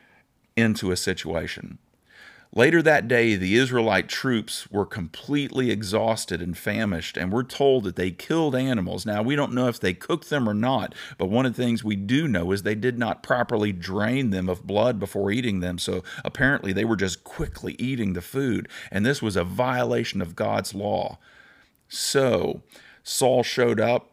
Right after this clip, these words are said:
said, "Hey, stop doing this. This is against the law." So he offered a sacrifice. He built an altar and offered a sacrifice.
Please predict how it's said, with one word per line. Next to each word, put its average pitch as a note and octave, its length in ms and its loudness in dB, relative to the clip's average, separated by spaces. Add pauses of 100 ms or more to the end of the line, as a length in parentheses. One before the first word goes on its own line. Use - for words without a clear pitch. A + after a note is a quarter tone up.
said, G#2+ 280 4
"Hey, D#3+ 340 0
stop D3+ 580 0
doing D#3+ 340 2
this. G#2+ 220 0
This D#3+ 160 0
is C#3 140 -2
against C3+ 360 0
the B2 80 -2
law." B2+ 360 4
So - 160 -2
he B2+ 200 2
offered A#2+ 380 2
a G2+ 60 -2
sacrifice. A#2 720 0
He F#2 40 -4
built A#2 320 0
an A#2 80 -4
altar A2+ 280 -2
and G2+ 100 -2
offered G#2 320 -4
a - 40 -8
sacrifice. - 920 -8